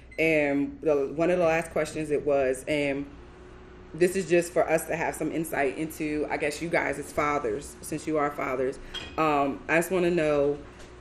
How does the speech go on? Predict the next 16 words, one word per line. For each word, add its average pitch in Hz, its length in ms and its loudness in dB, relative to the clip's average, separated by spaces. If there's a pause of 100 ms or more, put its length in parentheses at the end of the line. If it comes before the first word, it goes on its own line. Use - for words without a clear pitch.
(100)
what 180 340 6
is 180 180 8
one 185 520 2
thing 160 580 4 (300)
that 156 580 4
you 170 160 -2
gentlemen 180 560 2
enjoy 156 380 2
about 156 260 2
your 156 120 2
daughters 147 500 2
right 139 320 4
now 139 560 2
at - 220 0
this 170 280 0
age 135 520 2